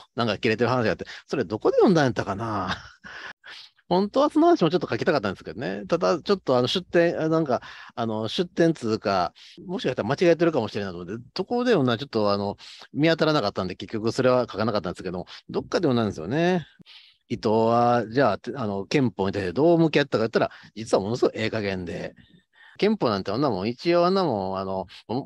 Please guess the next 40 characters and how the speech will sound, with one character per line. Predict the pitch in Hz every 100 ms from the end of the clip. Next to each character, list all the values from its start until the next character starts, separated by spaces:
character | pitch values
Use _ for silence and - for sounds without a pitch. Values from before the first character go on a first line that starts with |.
| 127 165 170
適 | 139 127 156
当 | 180
に | 185 185 185 180 - - - _
相 | 165
手 | 110
減 | 113
り | 104
ゃ |
い |
い |
ん | 131
だ | 80
よ |
と | - - -
<laughs> | - -
言 | 127 101
う |
て、 | 92 90 - -
井 | 135
上 | 127 127
公 | - 95
史、 | -
い |
や、 | 160 131
井 | 117 - 196
上 | 190 185
公 | 160
史 |
っ |
て | 117
真 | 104
面 | 107
目 | 123
な | 123
ん | 98
や | 98
と | 87
思 | 85
っ |
て。 | 80